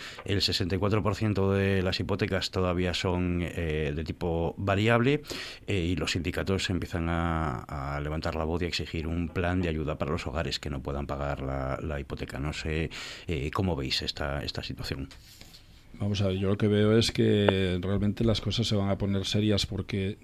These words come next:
Speaker 2: tal y como estamos viendo, al menos que va a suceder ahora mismo el otoño, qué va a ocurrir,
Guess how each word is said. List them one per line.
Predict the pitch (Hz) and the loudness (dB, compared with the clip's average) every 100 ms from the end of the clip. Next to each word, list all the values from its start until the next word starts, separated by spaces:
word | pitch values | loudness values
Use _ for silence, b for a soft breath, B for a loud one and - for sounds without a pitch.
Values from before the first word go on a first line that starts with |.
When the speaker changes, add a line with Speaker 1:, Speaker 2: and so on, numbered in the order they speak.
| - | 0
Speaker 2:
tal | 113 113 | 4 6
y | 117 | 4
como | 120 107 107 104 98 104 120 113 123 | 4 4 4 2 2 -2 -4 -8 -4
estamos | 110 - 110 107 101 | -2 0 2 2 4
viendo, | 110 117 104 92 87 | 6 6 6 2 0
al | 90 | 0
menos | 101 110 101 - | 2 2 2 0
que | 101 | -2
va | 95 101 | 2 2
a | 98 | 2
suceder | 107 104 98 104 101 | 0 0 2 2 2
ahora | 95 101 101 | 2 2 2
mismo | 101 101 | 2 0
el | 95 | 0
otoño, | 92 120 127 101 - | 2 4 4 2 2
qué | 107 | 2
va | 107 | 4
a | 104 | 2
ocurrir, | - 101 117 113 | 2 2 4 4